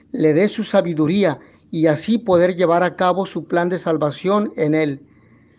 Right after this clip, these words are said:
"Para que cumpla tu santo y veraz mandamiento". Es la última parte de la oración. Lo que Francisco anhela con todo su corazón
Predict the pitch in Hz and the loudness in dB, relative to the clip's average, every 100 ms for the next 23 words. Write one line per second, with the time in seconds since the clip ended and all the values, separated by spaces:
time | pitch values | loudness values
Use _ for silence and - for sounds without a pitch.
0 | _ _ _ - 180 180 - 175 - - | _ _ _ 0 2 2 2 -4 -2 2
1 | 247 233 240 233 214 196 165 - 208 214 | 4 4 2 0 0 -4 -8 -2 0 0
2 | 214 208 175 165 180 202 - 190 180 170 | 0 -2 0 2 2 0 -2 -2 -2 0
3 | 165 180 180 156 151 160 - - _ - | 0 0 0 0 -4 -10 -12 -20 _ -10
4 | - 160 180 185 214 214 190 165 185 202 | -6 -2 0 2 0 0 -2 0 0 -2
5 | 202 208 180 175 165 156 - 170 151 - | -2 -2 0 0 0 -2 -4 -4 -4 -6
6 | _ - - _ - 190 190 202 190 190 | _ -20 -20 _ -4 -2 0 0 0 2
7 | 180 165 247 240 - 196 190 185 160 165 | 2 0 -4 -4 -2 0 2 2 0 -2
8 | 156 151 175 175 - 165 175 165 160 214 | -4 0 0 0 -4 -6 -2 -2 -2 0
9 | 214 214 | 0 -2